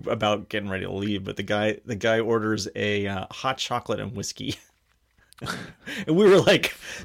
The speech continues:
<laughs> we said, "Damn, that is, that is,"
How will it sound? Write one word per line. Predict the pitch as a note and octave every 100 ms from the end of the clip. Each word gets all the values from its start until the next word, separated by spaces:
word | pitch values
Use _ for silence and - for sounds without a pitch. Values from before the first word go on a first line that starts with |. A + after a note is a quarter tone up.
| -
<laughs> | - C#3 - G#3 -
we | A#3
said, | A#3 - E3 - - - - - G3 - _ _
"Damn, | - E4 F4 D#4
that | - -
is, | D#4+ E4 G#3+
that | C4+ E4+
is," | D4 F#3+